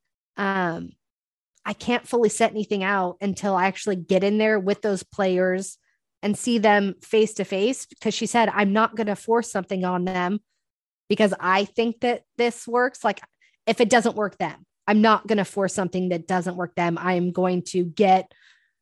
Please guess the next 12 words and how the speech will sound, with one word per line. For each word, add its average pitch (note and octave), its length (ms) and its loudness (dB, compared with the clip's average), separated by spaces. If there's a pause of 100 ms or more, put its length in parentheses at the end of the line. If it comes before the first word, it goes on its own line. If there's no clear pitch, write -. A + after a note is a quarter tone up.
(680)
whatever A3+ 380 4
I A3+ 40 4
have A3 100 0
to A3 60 -2
do A3 160 2
to - 220 -8
get G3 300 -2
the F#3+ 80 -2
best G3 280 -2
of F3+ 100 -10
their F#3+ 240 0
abilities F3+ 600 -4